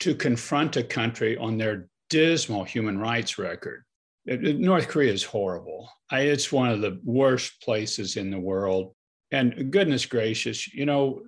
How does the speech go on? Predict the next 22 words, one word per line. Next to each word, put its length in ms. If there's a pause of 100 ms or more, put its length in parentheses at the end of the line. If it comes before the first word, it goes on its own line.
(160)
how 140
many 160
times 440
did 120
we 120
see 280
Charlie 440
Brown 420
try 240
to 80
kick 300
the 100
football 560
from 440 (260)
Lucy? 640 (280)
And 160
every 280
time 280
she 180
pulls 360
it 80
out. 320